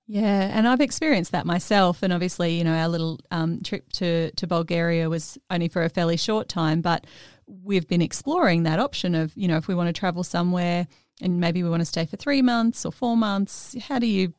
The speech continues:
how do you make that happen? You know, what's available? You don't necessarily want to lease a property for a whole year, or, and you don't ne-, well, it's not usually affordable to stay in a hotel, and comfort-wise, not so much either if you're just in a hotel. So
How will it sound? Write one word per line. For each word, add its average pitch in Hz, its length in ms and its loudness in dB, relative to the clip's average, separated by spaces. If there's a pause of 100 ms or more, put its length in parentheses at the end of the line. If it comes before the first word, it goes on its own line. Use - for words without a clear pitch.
how 208 160 -2
do 185 60 0
you 170 100 0
make 170 180 -2
that 170 140 0
happen? 170 460 -4
You 170 100 0
know, 165 140 0
what's 175 240 -4
available? 165 460 -2
You 170 100 -4
don't 165 160 -2
necessarily 165 360 -2
want 160 160 0
to 160 60 0
lease 165 260 0
a 170 60 -6
property 165 320 -6
for - 120 -8
a 160 40 -2
whole 165 240 0
year, 190 440 4 (600)
or, 165 420 0
and 180 160 2
you 170 80 2
don't 170 240 0
ne-, 175 220 -2 (280)
well, 156 300 -8
it's - 120 -16
not 165 120 -6
usually 156 280 -2
affordable 185 480 0
to 175 80 -2
stay 160 300 0
in 151 80 2
a 151 60 2
hotel, 165 840 0 (420)
and 185 380 2 (320)
comfort-wise, 160 600 -2
not 185 160 -4
so 170 140 -4
much - 380 -4 (100)
either 165 500 2
if - 160 -4
you're 170 60 -2
just 160 200 -4
in 160 80 -2
a 160 60 0
hotel. 156 440 -2
So 190 320 -6